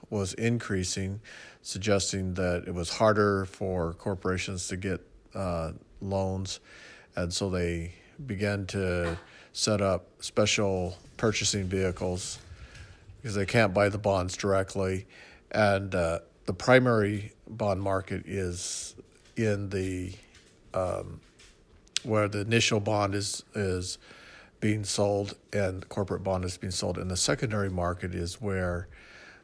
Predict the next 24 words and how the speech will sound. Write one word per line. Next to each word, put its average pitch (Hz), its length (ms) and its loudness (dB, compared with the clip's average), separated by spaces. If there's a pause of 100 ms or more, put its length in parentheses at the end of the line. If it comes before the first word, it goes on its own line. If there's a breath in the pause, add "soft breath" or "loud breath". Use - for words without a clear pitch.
(160)
the 95 520 -2 (400)
after 98 760 2 (400 loud breath)
purchase 107 420 0
and 95 140 -4
sell 90 420 -2 (540 loud breath)
of, 92 560 -4 (200)
uh, 92 280 -6
junk 95 300 -6
bonds 90 460 -4 (100)
is 92 140 -6
occurring. 92 540 -6 (2000 loud breath)
The 120 120 -2
shale 135 240 10
oil, 110 560 8
in 107 140 -4
order 107 200 2
to 101 120 -2
raise 101 540 4 (120)
funds, 104 640 0 (300)
uh, 95 240 -2
borrowed 101 400 2
money 101 500 -2 (520 loud breath)
from 95 480 2
the 87 480 -2